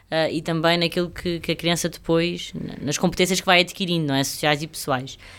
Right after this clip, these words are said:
Eh, que estratégias é que, é que, enquanto enfermeira e na sua experiência também que tem aqui a acompanhar algumas famílias e crianças, poderá dar aos pais que nos estão a ouvir, para que, eh, tanto porque às vezes a dinâmica familiar é difícil, às vezes, eh, as coisas faladas, não é? Como nós costumamos dizer, são mais fáceis,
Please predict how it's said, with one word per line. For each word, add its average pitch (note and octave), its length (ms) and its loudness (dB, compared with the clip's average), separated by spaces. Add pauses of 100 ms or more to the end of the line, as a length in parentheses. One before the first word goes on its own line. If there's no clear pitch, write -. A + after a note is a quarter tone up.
(160)
Eh, - 100 -8
que - 100 -12
estratégias G3 540 2
é F#3+ 100 2
que, F#3 340 -8 (380)
é - 100 -6
que, - 180 -10
enquanto F3+ 240 2
enfermeira F#3+ 400 4
e F#3 80 0
na E3 120 -4
sua F3 100 -6
experiência E3 320 -4
também D#3+ 300 0
que D#3 60 -12
tem D#3 200 0
aqui D3+ 220 -4
a C#3+ 60 2
acompanhar D3+ 440 0
algumas D3 320 2
famílias D#3+ 400 -4
e D#3 60 -6
crianças, E3+ 420 -4
poderá F3 400 4
dar D3 160 2
aos D3 180 0
pais C#3 300 0
que - 120 -12
nos C#3+ 100 -4
estão C3+ 180 -2
a C3 40 2
ouvir, D3 320 0 (200)
para F#3 240 6
que, G3+ 560 -4
eh, - 140 -4
tanto C#3 160 -8
porque - 120 -6
às E3 80 4
vezes F3 140 4
a E3+ 40 4
dinâmica F3 320 4
familiar E3 340 4
é D#3 60 4
difícil, F#3+ 580 2
às D#3 120 4
vezes, D#3 420 0 (360)
eh, C3+ 240 -2
as C#3 100 -4
coisas D#3 240 0
faladas, D#3+ 440 4
não D#3+ 80 0
é? D3+ 40 0
Como D#3 160 -2
nós D#3 140 2
costumamos D#3+ 260 0
dizer, D#3+ 120 4
são D#3 140 0
mais D3+ 220 4
fáceis, E3 460 -2